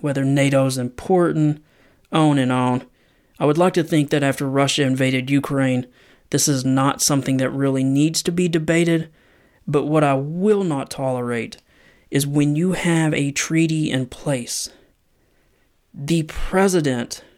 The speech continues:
cannot just decide on a whim, regardless of which party that president is in,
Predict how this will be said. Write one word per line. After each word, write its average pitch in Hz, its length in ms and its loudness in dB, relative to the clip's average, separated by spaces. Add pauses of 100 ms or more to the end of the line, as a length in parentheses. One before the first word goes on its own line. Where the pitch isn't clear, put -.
(760)
cannot 170 800 0 (220)
just - 400 -2 (200)
decide 156 840 0
on 151 140 4
a 139 80 0
whim, 139 580 0 (580)
regardless 185 460 2
of 160 120 0
which 165 220 -2
party 156 300 2
that 139 180 -2
president 139 460 0
is 131 160 -2
in, 135 340 0